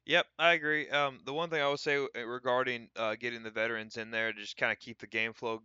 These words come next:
proper, and also, like, you, I think this team can get parted out pretty good. Like, you got a D J Augustine, who could be a, you know, backup third point guard for a, a, a really solid team. Eric Gordon, um, obviously can contribute, um,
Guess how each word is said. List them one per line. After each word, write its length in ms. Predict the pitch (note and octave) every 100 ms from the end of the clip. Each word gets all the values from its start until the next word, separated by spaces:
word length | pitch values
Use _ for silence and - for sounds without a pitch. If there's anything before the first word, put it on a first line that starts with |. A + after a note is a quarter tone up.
| _
proper, 500 | - A#2+ A#2 B2 A#2+ - -
and 120 | - G3+
also, 300 | A3+ - F3
like, 180 | D3+ C#3
you, 140 | F#3+
I 80 | C#3
think 180 | F#3 A3
this 100 | F#3+
team 220 | - F3+
can 140 | - D#3
get 160 | -
parted 340 | - D#3+ D3 C#3
out 200 | C#3+ -
pretty 240 | D3+ C#3
good. 260 | C#3+ C3+ G2+
Like, 100 | A2+
you 60 |
got 200 | C#3+ D3+
a 40 | C#3
D 120 | C#3
J 140 | C#3
Augustine, 580 | C3+ C3+ C3 - A#2 G#2 - - _
who 120 | C3+
could 140 | B2+ B2+
be 140 | B2+
a, 140 | B2 G#2+
you 120 | A2+
know, 160 | A2+
backup 480 | A2 A#2+ B2 C3 A#2+
third 240 | - B2+ B2+ _ _
point 260 | - C#3 A2+
guard 280 | B2 A#2+ -
for 220 | B2 A2+
a, 300 | A2 G2 G2+
a, 40 | - A2+
a 40 | A#2+
really 300 | B2+ B2+ A2+
solid 380 | - C3 A#2+ A2
team. 220 | - A#2 -
Eric 260 | C#3 C3
Gordon, 420 | A#2 C3+ C3 A#2 G#2+ _ - _
um, 240 | - A2+ G#2
obviously 560 | A2+ B2+ C3 A#2+ - A2
can 160 | - A2
contribute, 640 | G#2+ - A#2 A2+ A2 G2+ -
um, 300 | G#2 G#2